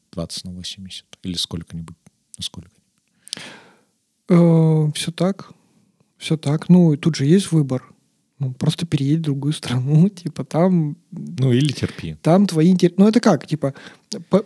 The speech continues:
Speaker 2: к-, как устроена там Госдума, да? Это же выборные представители.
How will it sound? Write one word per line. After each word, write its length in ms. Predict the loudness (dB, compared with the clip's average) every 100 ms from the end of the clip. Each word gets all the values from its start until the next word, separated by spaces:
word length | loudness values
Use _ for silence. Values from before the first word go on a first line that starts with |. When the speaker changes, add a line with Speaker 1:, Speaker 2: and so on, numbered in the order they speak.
| -4 -8 -6
Speaker 2:
к-, 120 | -4 0
как 240 | 0 0
устроена 420 | 0 2 4 2
там 140 | 0 -2
Госдума, 480 | -2 -2 -6 -6
да? 240 | -4 -2 -2
Это 160 | -4
же 200 | -6 -4
выборные 520 | -2 2 4 6 4 2
представители. 720 | -2 -4 -4 -4 -4 -8 -10